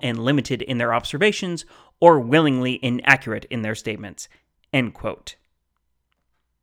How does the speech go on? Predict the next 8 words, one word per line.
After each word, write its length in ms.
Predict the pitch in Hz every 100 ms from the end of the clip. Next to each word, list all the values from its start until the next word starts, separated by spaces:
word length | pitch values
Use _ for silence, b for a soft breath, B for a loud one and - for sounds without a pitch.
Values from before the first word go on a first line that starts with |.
| _ _ _ _ _ _ _
Now, 240 | - 196 208
McCormick, 500 | 185 185 214 202 -
of 160 | 156
course, 260 | - 113 110
takes 320 | - 107 -
things 260 | 117 110 -
too 200 | - 110
far, 400 | - 220 110